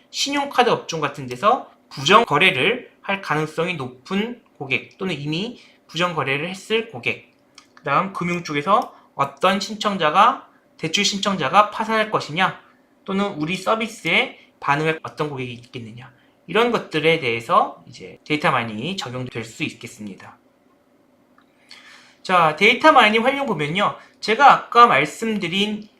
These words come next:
맥주와 기저귀 사례가 가장 대표적인 사례가 됩니다. 예. 그래서 연관성 규칙, 연관 규칙이라고 하는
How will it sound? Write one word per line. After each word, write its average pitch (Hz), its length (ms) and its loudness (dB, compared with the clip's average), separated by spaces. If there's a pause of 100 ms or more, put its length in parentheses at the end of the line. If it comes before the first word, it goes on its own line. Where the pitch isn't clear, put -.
(140)
맥주와 214 1040 6
기저귀 190 600 0
사례가 208 840 4
가장 294 500 2 (240)
대표적인 226 880 0
사례가 214 500 2
됩니다. 143 520 -6 (240)
예. 127 200 -16 (480)
그래서 170 480 2
연관성 247 680 4
규칙, - 500 -6
연관 196 400 2
규칙이라고 175 500 -2
하는 185 320 -2